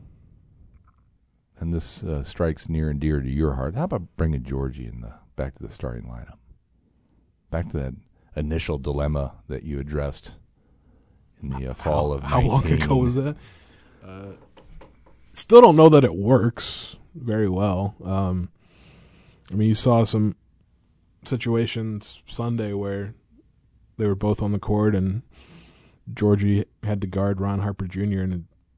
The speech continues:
Speaker 2: wasn't always great. Um, and just the way basketball is more, you'll see more of that, you know.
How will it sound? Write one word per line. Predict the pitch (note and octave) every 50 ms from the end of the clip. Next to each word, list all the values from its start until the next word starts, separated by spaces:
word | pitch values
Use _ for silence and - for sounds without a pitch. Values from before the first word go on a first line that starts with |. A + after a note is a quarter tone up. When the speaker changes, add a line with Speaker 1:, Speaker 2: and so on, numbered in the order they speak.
| _ _ _ _ _ _ _ _ _ _ _ _ _ - _ -
Speaker 2:
wasn't | F#2+ F#2+ F#2+ F#2+ F2+ D#2+ - -
always | E2 F#2 F#2 F#2 F2+
great. | - F#2 F2+ F#2+ F2 E2+ E2+ - _ - - - - - _ _ _ _ _ _ -
Um, | - F2+ F2+ F2+ F2+ E2+ E2 E2+ G2 - - _ _ _ _ _ _ _ _ _ _ _ _ _ _ _ _ _ _ _ _ _ _ _
and | G2+ G2 F#2 F2 G2 - _ _ _ _ _ _ _ _ _ _ G2
just | G2 A2 G2 -
the | G2+
way | G2+ G#2 G#2 G2+
basketball | G2 G#2 G2+ G#2 - - G2+ G2
is | G#2 G2
more, | G2 F#2
you'll | F#2 G2+ G2+
see | - - - A#2+ A2
more | G#2 G2 F2+ F#2 G2 G#2 G#2 G2+ G2 F#2+ F#2+
of | E2+ F2+ F2
that, | F2 F#2+ G#2+ F#2+ D#2 - -
you | D#2
know. | E2+ E2+ E2+ F2+